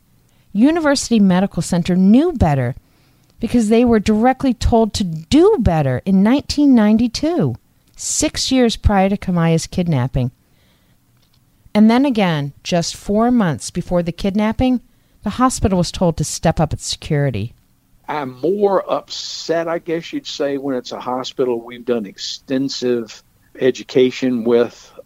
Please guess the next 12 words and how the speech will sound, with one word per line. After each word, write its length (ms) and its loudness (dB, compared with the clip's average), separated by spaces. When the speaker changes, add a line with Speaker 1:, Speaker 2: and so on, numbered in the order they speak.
Speaker 2:
you 100 -4
know, 80 -6
over 260 0
the 120 -8
years. 680 0
Speaker 1:
That 160 2
was 140 -2
John 280 2
again. 380 0
A 80 2
nineteen 480 0
ninety-two 760 0